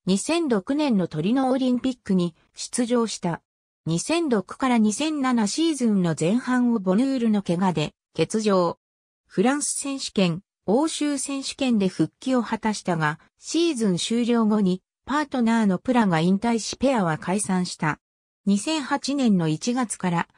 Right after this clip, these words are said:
イギリスの女子シングル選手、バネッサ・ジェームスとペアを結成。フランス所属のペアとして、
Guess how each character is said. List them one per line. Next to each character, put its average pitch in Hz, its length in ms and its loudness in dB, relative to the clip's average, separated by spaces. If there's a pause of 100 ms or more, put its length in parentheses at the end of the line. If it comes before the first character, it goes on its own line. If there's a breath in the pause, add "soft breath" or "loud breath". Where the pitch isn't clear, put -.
(160 soft breath)
イ 170 100 -4
ギ 233 160 2
リ 285 100 -2
ス 277 140 -4
の 285 160 -2
女 214 120 0
子 208 80 -4
シ - 240 -4
ン 269 100 -2
グ 262 100 0
ル 247 100 -2
選 233 240 0
手、 - 260 -6 (220)
バ 170 120 2
ネ 233 120 2
ッ - 40 -4
サ・ - 280 -2
ジ 285 120 -4
ェ 294 100 0
ー 269 40 0
ム 220 120 2
ス - 140 -10
と 196 140 -2
ペ 202 180 0
ア 180 100 2
を 160 60 0
結 - 260 -4
成。 147 400 -2 (500)
フ - 180 0
ラ 269 100 4
ン 339 120 -2
ス - 80 -4
所 311 180 -2
属 277 260 -2
の 190 100 2
ペ 262 220 2
ア 214 80 -2
と 180 120 -4
し - 100 -8
て、 165 220 0